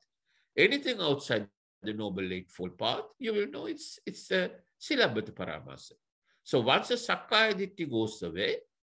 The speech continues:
uh, doubt, the, the Vicikiccha and the Silabbata Paramasa will automatically eradicate it. So Vicikiccha is the doubt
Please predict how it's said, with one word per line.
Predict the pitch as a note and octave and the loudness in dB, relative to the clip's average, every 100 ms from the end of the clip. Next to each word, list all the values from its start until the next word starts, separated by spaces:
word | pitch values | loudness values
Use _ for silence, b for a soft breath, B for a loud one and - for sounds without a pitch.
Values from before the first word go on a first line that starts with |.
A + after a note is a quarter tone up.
| _ _ - - | _ _ -18 -4
uh, | F#2 | -2
doubt, | F2 G#2+ F3 G4+ - - _ _ _ _ | 2 6 8 6 2 -14 _ _ _ _
the, | - G2 | -6 -2
the | G2 G2 | 0 0
Vicikiccha | F#2+ C#3 A#3 A#3+ A3 - G3+ | 0 -2 -2 -2 -2 2 2
and | D#3 | 2
the | |
Silabbata | D#3 - D3 C3+ C3 C3 | -2 -4 0 0 0 -2
Paramasa | - A2+ G2+ G2 G2+ - | 0 0 0 -2 -6 -6
will | D#3 D3 - | -4 -6 0
automatically | B2+ D#3+ - F3 F3 E3 E3 - D3+ C3+ | 2 2 2 0 2 2 -2 -2 0 0
eradicate | G#2 E2+ D#2+ D2+ - A#1 - | 0 -2 -6 -8 -14 -16 -16
it. | - _ _ _ _ _ _ _ _ _ _ b b | -20 _ _ _ _ _ _ _ _ _ _ b b
So | - D3 | 4 4
Vicikiccha | D#3 D#3+ - B3+ - A3+ | 4 0 -2 -2 4 6
is | G#3+ G#3+ | 6 4
the | F#3+ | 0
doubt | C#3+ B2+ C3+ C3 - | 4 6 6 6 2